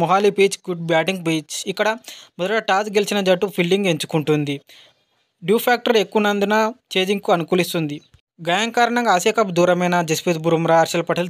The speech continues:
తిరిగి జట్టులోకి రానున్నారు. వీరితో ఇండియా బౌలింగ్ లైనప్ బాగా బలపడుతుంది. ఇక టీం బ్యాటింగ్ విషయానికి వస్తే రోహిత్ శర్మ, కేఎల్ రాహుల్, విరాట్ కోహ్లీతో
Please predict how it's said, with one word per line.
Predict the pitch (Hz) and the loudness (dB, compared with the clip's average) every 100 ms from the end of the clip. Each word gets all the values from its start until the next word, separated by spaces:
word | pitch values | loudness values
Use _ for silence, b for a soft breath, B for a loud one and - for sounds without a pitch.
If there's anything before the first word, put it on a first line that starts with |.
| 160 | -4
తిరిగి | 151 175 | -4 -2
జట్టులోకి | 160 151 156 180 220 B B - | -2 -2 -2 0 -2 B B -2
రానున్నారు. | 160 170 160 156 165 | 0 0 -4 -4 0
వీరితో | 196 196 240 233 B B B - | -2 2 0 0 B B B -10
ఇండియా | 175 202 196 175 | -2 2 2 2
బౌలింగ్ | 185 196 180 | 2 2 2
లైనప్ | 180 180 160 | 2 2 2
బాగా | 160 180 160 | 2 2 0
బలపడుతుంది. | 156 156 156 151 147 143 - _ _ _ 196 | 0 -2 -2 -4 -4 -8 -10 _ _ _ -8
ఇక | 185 | 0
టీం | 220 220 170 180 | 0 0 -2 0
బ్యాటింగ్ | 190 214 185 | 0 -2 -2
విషయానికి | 208 196 190 180 | -2 -2 0 0
వస్తే | - 208 B B _ | 0 -4 B B _
రోహిత్ | 170 202 202 | -2 -2 0
శర్మ, | 208 196 202 202 180 | 0 0 0 -2 0
కేఎల్ | 185 190 185 180 | 0 2 2 4
రాహుల్, | 185 190 202 B B B - | 4 2 -2 B B B -6
విరాట్ | 175 196 - | -2 -2 0
కోహ్లీతో | 196 196 190 | 0 2 2